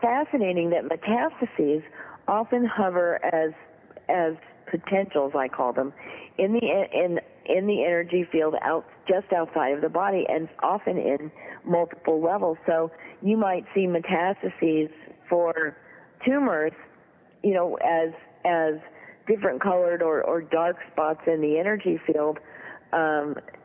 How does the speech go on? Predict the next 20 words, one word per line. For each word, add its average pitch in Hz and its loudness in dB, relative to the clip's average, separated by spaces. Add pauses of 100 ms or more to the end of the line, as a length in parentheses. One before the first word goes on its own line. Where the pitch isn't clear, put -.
(220)
outside 160 2
of 156 0
the 156 0
body. 185 0
And 160 2
if 160 -2
you 170 2
eradicate 165 -2
those, 190 2 (500)
that 180 2
potential 185 0
for 160 0
metastases 160 -2
disappears. 190 0 (880)
I 180 2
learned 247 2
about 180 0
this. 170 2
It 214 2
was 196 2